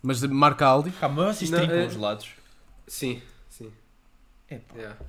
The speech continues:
Speaker 3: Tenho essa capacidade, os meus dentes permitem.
Speaker 2: Epá.
Speaker 1: Eu, eu
Speaker 3: Eh,
Speaker 1: trinco
Speaker 3: mas
Speaker 1: a
Speaker 3: não
Speaker 1: parte
Speaker 3: sei,
Speaker 1: durinha.
Speaker 3: não sei qual é,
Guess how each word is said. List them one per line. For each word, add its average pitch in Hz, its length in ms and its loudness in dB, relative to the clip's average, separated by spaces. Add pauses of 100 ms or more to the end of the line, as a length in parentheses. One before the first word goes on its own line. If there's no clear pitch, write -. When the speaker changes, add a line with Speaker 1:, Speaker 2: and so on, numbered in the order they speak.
(380)
Speaker 3:
Tenho 147 180 -2
essa 151 160 -4
capacidade, 147 640 -4
os 127 60 -6
meus 139 180 -4
dentes 147 220 -6
permitem. 120 420 -14 (180)
Speaker 2:
Epá. 170 380 -12 (960)
Speaker 1:
Eu, 131 100 2
eu 151 80 0
Speaker 3:
Eh, 143 60 0
Speaker 1:
trinco 165 240 2
Speaker 3:
mas - 20 6
Speaker 1:
a 180 40 6
Speaker 3:
não 185 60 4
Speaker 1:
parte 202 140 12
Speaker 3:
sei, 202 80 0
Speaker 1:
durinha. 185 240 4
Speaker 3:
não 120 60 0
sei 208 100 2
qual 202 220 0
é, 208 180 0